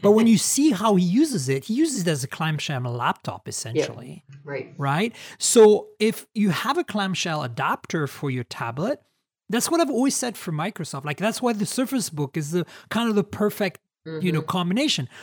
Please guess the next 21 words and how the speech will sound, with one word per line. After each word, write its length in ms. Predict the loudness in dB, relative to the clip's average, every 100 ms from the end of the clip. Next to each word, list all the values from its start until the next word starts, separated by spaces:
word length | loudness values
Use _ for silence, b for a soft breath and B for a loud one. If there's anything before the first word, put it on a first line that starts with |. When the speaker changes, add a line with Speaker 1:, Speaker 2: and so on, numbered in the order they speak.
| B B -2
Speaker 1:
But 180 | 0 0
it's 180 | -2 0
also 240 | 0 0
the 120 | 0
highest 400 | 0 2 0 0 -4
end 200 | -2 -2
Surface 560 | -2 -4 -2 -4 -4
other 220 | -4 -4 -4
than 160 | -4
the 60 | -4
Surface 360 | -4 -4 -6
Studio 540 | -6 0 2 2 2 0
and 100 | -2
I 60 | -4
guess 280 | -4 -6 -4
the 100 | -2
new 200 | 0 -2
Surface, 720 | -2 -4 -4 -6 -6 -6 -4
uh, 260 | -4 -4 -6
whatever, 300 | -8 -8 -8
that 220 | -8 -10